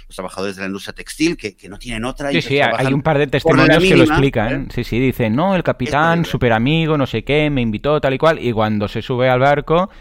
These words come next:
Speaker 2: el capitán cambió totalmente de, de personalidad y lo tenían esclavizado. Y además que el problema es que estás en un barco en medio del mar. O sea, a ver quién se fuga, ¿sabes? Es que no puedes hacer nada.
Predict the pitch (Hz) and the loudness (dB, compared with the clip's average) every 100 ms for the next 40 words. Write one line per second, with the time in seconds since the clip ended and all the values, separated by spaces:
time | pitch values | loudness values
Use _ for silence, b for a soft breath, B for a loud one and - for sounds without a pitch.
0 | B B 98 95 - 92 101 101 107 113 | B B -4 -4 -2 -2 0 -2 -2 -2
1 | 107 104 104 104 107 107 107 104 107 104 | -2 -2 -4 -4 -4 -4 -6 -6 -4 -4
2 | 101 98 92 87 85 - 98 95 - 107 | -2 -4 -4 -6 -8 -8 -8 -8 -4 -2
3 | 110 110 123 151 202 B B - 110 104 | -2 0 0 0 -2 B B -4 0 2
4 | 95 101 123 - 120 95 135 139 92 82 | 0 0 -2 -2 -2 0 0 0 0 -2
5 | 98 - 143 135 B 95 104 92 107 120 | -4 -2 -4 -4 B -6 -2 0 0 -2
6 | 127 123 139 113 127 147 147 117 90 151 | -2 -2 -2 0 -2 0 0 0 0 0
7 | - b b - - 95 90 85 - 131 | -2 b b -18 -8 -4 -2 -2 -2 -2
8 | 123 - 175 127 - 107 151 247 - - | -2 -2 0 -2 -2 -4 -4 -6 -12 -12
9 | - - 95 98 127 117 - - 156 - | -10 -6 -4 -2 0 -2 -2 -2 -4 -6